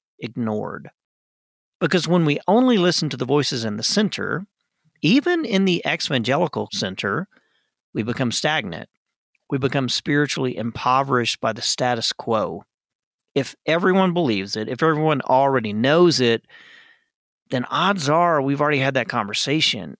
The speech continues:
and I don't want to do it again. And I'm amazed at how often conventional wisdom is just flat out wrong, even in the post-deconstruction or ex-evangelical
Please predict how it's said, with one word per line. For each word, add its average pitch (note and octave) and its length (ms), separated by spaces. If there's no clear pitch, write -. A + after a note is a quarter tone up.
and E3+ 120
I E3 60
don't D#3 340
want C3 140
to A#2+ 60
do B2 160
it A2+ 80
again. F2 360
And D#3 100
I'm F3 120
amazed F3+ 640
at B2+ 140
how - 260
often C3+ 460
conventional B2+ 520
wisdom A#2+ 440
is A#2 160
just A2 200
flat A#2+ 200
out G#2 220
wrong, F#2 540
even G3 360
in C3 220
the A#2 60
post-deconstruction B2+ 1000
or G#2 100
ex-evangelical A2 1000